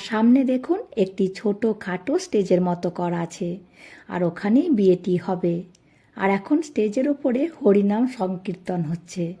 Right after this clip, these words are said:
জানেন, তামিলনাড়ুতে এই প্রথমবার আমি হরিনাম শুনছি। তামিলনাড়ুতে তামিল ভাষায় হরিনাম শুনে সত্যি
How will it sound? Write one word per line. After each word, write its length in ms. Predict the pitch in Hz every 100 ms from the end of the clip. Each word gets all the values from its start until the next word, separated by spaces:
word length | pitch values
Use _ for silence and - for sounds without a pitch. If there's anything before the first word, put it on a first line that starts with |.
| _ _ - - _ 160
জানেন, 320 | 160 202 214 202 - -
তামিলনাড়ুতে 800 | 147 170 175 175 175 180 214 339 453 -
এই 140 | 175 175
প্রথমবার 680 | 175 175 - 190 185 175 170
আমি 240 | 175 175 240 277
হরিনাম 440 | 185 165 165 170
শুনছি। 480 | 170 - 175 165 - 180 - _ - _ _ _ _ _ 214 208 185 - 170 175 - 233 - - - - - - - - - - - - - - 135 143 - 139 135 139 - - - - _ _ _
তামিলনাড়ুতে 760 | 196 185 185 185 170 175 180 190
তামিল 420 | 185 175 175 185 185
ভাষায় 500 | 175 180 175 196 196
হরিনাম 460 | 190 180 185 196 190
শুনে 320 | 190 233 254 440 -
সত্যি 460 | - 180 175 - 190